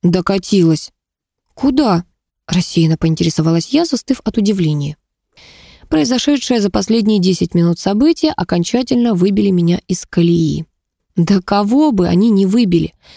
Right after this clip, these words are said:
Сначала Стай с его странным обхождением и непонятным предложением, потом неожиданное появление демона, еще более неожиданное покушение на него и быстрый полет.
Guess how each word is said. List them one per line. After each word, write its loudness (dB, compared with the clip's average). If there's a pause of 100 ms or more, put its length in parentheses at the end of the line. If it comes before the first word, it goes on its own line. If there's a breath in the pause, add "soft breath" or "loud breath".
Сначала 0
Стай 0
с -6
его 0
странным 0
обхождением 0 (200 soft breath)
и -2
непонятным 0
предложением, 0 (280 loud breath)
потом -2
неожиданное 2
появление 0
демона, 0 (280 loud breath)
еще 0
более 2
неожиданное 0
покушение 0
на 2
него 2
и 2
быстрый 0
полет. 0